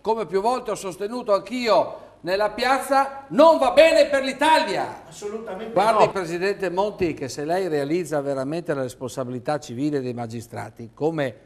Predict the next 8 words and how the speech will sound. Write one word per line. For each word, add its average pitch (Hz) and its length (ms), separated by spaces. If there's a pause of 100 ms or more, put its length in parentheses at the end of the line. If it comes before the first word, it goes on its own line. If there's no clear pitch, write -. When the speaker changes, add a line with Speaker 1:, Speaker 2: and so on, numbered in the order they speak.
(260)
Speaker 1:
ho - 160
promesso, 123 760 (680)
io 285 760 (1800)
mi 220 160
ricrederò 269 840
su 202 140
di 156 120
lei, 127 240